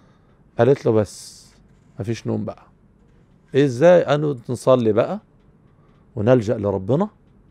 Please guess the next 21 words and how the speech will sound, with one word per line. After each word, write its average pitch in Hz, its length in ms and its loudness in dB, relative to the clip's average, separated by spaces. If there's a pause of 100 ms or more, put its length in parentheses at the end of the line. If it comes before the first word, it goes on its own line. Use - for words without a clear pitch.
(500)
وندعي، 160 560 0 (1200)
وفي 104 180 -6
التلت - 300 -4
الأخير 123 280 0
من 123 160 -2
الليل 196 520 2 (340)
ونقعد 120 420 -2
الليل 123 220 4
كله 220 480 2 (800)
ونكثر 127 500 2
من 127 160 -2
لا 113 80 0
حول 117 300 -2
ولا 104 220 -2
قوة 110 360 -10
إلا 101 160 -12
بالله.'" 95 200 -18
الاتنين 156 480 0
ما 151 100 0
كدبوش 120 440 -2
خبر، - 440 -2